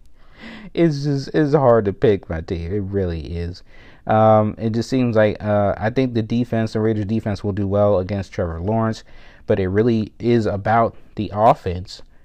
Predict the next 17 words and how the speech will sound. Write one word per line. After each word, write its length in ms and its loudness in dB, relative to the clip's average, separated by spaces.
coming 280 2
to 60 2
play, 260 4
'cause 180 -4
right 180 -2
now 400 -4
they 300 -4
are 240 -6
the 100 -2
weakest 340 -2
link. 260 -4
And 160 2
it's 160 -2
if 160 -4
they 160 -4
can 120 -4
put 300 -2